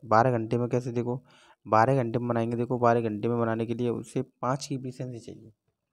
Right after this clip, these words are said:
अगर वो साठ काम को अपने, अपने इस एफिशिएंसी से कर रहे हैं तो, तो चार और तीन की दर से कर रहे हैं। चार, मतलब चा-, एक चार लगा रहा है, एक कितनी लगा रहा है, एक लगा रहा है तीन, तो टोटल कितनी एफिशिएंसी है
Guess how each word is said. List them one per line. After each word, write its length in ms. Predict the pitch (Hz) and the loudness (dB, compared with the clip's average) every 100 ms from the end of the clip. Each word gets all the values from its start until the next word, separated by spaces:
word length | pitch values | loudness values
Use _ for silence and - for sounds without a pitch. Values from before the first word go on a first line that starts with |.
| _ - _ _ - 107 | _ -20 _ _ -12 -8
अगर 220 | 113 131 | -4 -4
वो 260 | 131 151 147 - - - - | -2 -4 -4 -10 -18 -20 -6
साठ 300 | - 110 123 | 2 4 4
काम 240 | 127 123 | 0 -2
को 100 | 127 | -4
अपने, 200 | 127 - | -6 -6
अपने 200 | 127 135 131 - - - - | -10 -8 -12 -14 -12 -12 -12
इस 120 | 123 - | -20 -18
एफिशिएंसी 420 | 120 131 131 135 127 | -12 -8 -2 -2 0
से 140 | 135 | 0
कर 140 | 120 117 | 2 0
रहे 120 | 117 | -2
हैं 80 | 104 | -4
तो, 100 | 110 | -6
तो 80 | 127 | -8
चार 300 | - 123 123 | -2 0 0
और 100 | 120 | -2
तीन 120 | 127 | -8
की 180 | 123 - | -10 -12
दर 160 | 123 - | -10 -10
से 180 | - 135 | -2 -2
कर 100 | 123 | 0
रहे 140 | 123 | -4
हैं। 100 | 120 123 _ _ | -6 -10 _ _
चार, 280 | - 110 - | -4 -2 -2
मतलब 280 | 110 120 117 | -4 -4 -4
चा-, 240 | 104 - 110 | -4 -2 0
एक 200 | 113 - | -2 0
चार 300 | - 110 113 | 4 4 4
लगा 200 | 113 113 | 2 0
रहा 100 | 123 | -2
है, 260 | - - - _ _ _ _ _ - | -6 -18 -20 _ _ _ _ _ -10
एक 160 | 113 | -6
कितनी 180 | 107 113 | -6 -4
लगा 240 | 117 110 110 | -2 0 0
रहा 120 | 139 | -2
है, 120 | 185 _ _ _ _ - | -8 _ _ _ _ -2
एक 180 | 120 | 0
लगा 240 | 127 110 104 | 2 2 2
रहा 120 | 113 | 0
है 100 | - | -4
तीन, 360 | 107 101 - 135 | -8 -8 -12 -12
तो 160 | - | -12
टोटल 320 | - 117 120 117 | -10 -8 -6 -4
कितनी 240 | 120 120 | -4 -6
एफिशिएंसी 480 | 117 120 - 123 127 | -6 -6 -6 -6 -4
है 300 | 135 147 - | -4 -4 -14